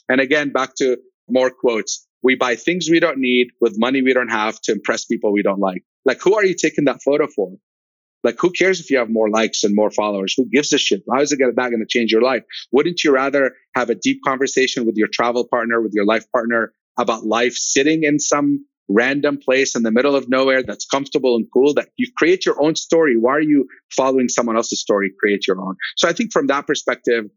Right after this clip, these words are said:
we've gone too far again. But you asked, "How do I travel?" I travel like you. Like,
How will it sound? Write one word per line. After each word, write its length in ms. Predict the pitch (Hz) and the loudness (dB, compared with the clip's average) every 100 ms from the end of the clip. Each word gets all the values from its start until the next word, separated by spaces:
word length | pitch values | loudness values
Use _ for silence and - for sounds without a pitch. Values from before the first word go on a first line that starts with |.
| _ _ - | _ _ -4
we've 160 | 113 98 | -2 0
gone 240 | 117 113 | -2 -2
too 160 | - 117 | -4 -2
far 340 | 139 147 156 | 0 0 0
again. 520 | 143 151 175 202 196 _ _ _ | -2 0 0 -2 -6 _ _ _
But 320 | 117 120 120 - - _ _ _ - | -2 -2 -4 -12 -16 _ _ _ 0
you 140 | 135 | 2
asked, 380 | 127 135 - - | 2 0 -6 -8
"How 220 | - 123 123 | -4 -2 0
do 140 | 120 | 0
I 100 | 120 | 0
travel?" 380 | 117 117 110 113 | 0 -2 0 -2
I 100 | 123 | -2
travel 320 | 127 143 127 | 0 -2 -2
like 180 | 107 101 | -6 -6
you. 180 | 123 110 | -2 0
Like, 140 | 95 | -2